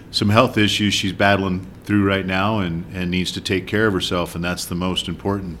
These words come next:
thing. You just get to a point where you need to take care of yourself, and, and other things don't matter. And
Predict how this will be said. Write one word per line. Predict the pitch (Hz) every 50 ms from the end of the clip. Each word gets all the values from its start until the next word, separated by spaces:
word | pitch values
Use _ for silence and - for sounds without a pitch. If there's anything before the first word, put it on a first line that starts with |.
| - - - - - - - - - -
thing. | - 110 110 107 98 92
You | 90 82
just | 82 90 87 - -
get | - 98 92
to | - 95
a | 87
point | 82 - 101 101 101 98 92
where | 90 87
you | 87 85
need | 87 90 82
to | 80
take | - - 90 87 87
care | - 101 92
of | 90 85
yourself, | 85 85 80 - - 104 98 95 92 85 - -
and, | 87 80 78 76 67 - - - - - - - -
and | 90 82 87
other | 90 90 90
things | 87 - 98 92 90 90 85
don't | 90 92 92 87
matter. | 90 90 92 95 90 90 90 87
And | 82 78 78